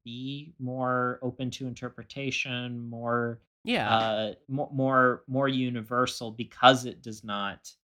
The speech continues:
Speaker 1: uh, get into that. The, the specificities that we get are just sort of set dressings to this world, like the little pocket computer that Dex carries around, and,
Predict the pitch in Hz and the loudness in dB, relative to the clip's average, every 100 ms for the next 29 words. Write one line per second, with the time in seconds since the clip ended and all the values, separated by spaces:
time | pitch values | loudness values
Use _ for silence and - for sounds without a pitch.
0 | _ _ _ 110 107 98 90 - 113 - | _ _ _ -2 0 -2 -10 0 0 0
1 | 117 113 104 110 95 90 85 123 120 160 | -12 -12 -12 -10 -6 -6 -4 -6 -4 -6
2 | - 170 170 131 - 185 - 139 123 113 | -2 -2 0 -4 -4 -4 -4 -2 -4 -4
3 | 107 120 117 117 113 110 117 113 127 - | -10 -10 -4 0 0 -2 -8 -8 -10 -12
4 | _ - 135 117 104 - - 156 - 120 | _ -8 -6 -6 -8 -10 2 2 4 -2
5 | 110 117 107 - 117 110 104 127 127 104 | -2 -6 -10 -10 -12 -12 -10 0 2 2
6 | 98 101 - 110 117 110 104 - 123 - | 0 -2 -2 -8 -6 -6 -6 -2 -2 -4
7 | - _ 113 - 110 104 104 101 104 _ | -18 _ -14 -12 -10 -8 -6 -8 -8 _
8 | _ _ - 110 - - 120 110 107 107 | _ _ -4 -4 -4 -12 -6 -2 -2 -4
9 | 110 104 107 110 113 104 | -6 -4 -2 -2 -4 -6